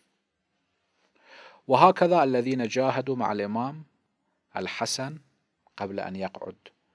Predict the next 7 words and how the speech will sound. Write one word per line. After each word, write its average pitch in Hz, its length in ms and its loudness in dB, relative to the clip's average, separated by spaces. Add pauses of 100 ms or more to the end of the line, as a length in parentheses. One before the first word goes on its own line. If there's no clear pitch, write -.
(560)
وجاهدوا 113 560 2
مع 98 160 2
الإمام 107 380 -4
الحسين 101 500 -8
في 107 120 -10
يوم 101 240 -4
عاشوراء، - 520 -14